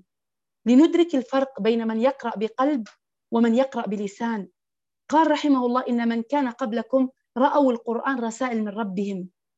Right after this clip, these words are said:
فكانوا يتدبرونها بالليل ويتفقدونها في النهار". هذه الكلمة تشير إلى معنى تفقد القلب بعد قراءة القرآن. فتشي، انظري ماذا صنع القرآن بقلبك. إذا وجدت نفسك لا تزدادي إيمانا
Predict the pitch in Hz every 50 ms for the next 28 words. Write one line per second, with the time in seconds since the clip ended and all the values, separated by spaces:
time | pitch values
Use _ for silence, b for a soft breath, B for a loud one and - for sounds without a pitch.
0 | _ _ _ - - 240 233 233 294 311 302 294 277 269 262 269 262 214 254 214
1 | 196 190 233 247 269 302 320 294 285 254 277 277 226 254 247 247 277 320 359 381
2 | 339 320 B B B B 240 240 247 247 262 247 - 247 254 - 233 208 240 262
3 | 262 240 226 240 277 294 311 - _ _ _ - 233 226 208 202 190 202 233 226
4 | 208 - - _ _ _ _ _ _ _ _ _ - - 269 302 302 320 285 -
5 | - 349 339 320 285 277 277 285 262 - - 339 311 285 269 254 247 240 254 254
6 | 233 226 202 180 185 - _ _ _ _ _ _ _ _ _ _ _ _ _ _
7 | _ _ _ - 277 254 262 330 339 339 339 294 220 247 220 - _ - 240 240
8 | 226 175 - _ _ _ _ _ _ _ _ _ - 220 226 226 208 240 240 -
9 | 247 247 247 - 240 240 240 208 - - 208 - - 220 214 202 196 - 247 240
10 | - - 202 - - 208 214 254 240 208 214 202 196 185 - _ _ _ _ -
11 | 247 285 269 277 254 262 - 240 226 220 220 214 214 - 202 196 185 220 214 190
12 | 190 - - 220 226 190 190 196 - _ _ _ _ _ _ _ _ _ _ _
13 | _ - 226 208 226 220 226 226 269 311 311 - 285 277 302 285 - - 254 -
14 | 247 247 247 254 226 185 185 240 233 196 214 247 240 220 220 220 220 220 214 202
15 | 190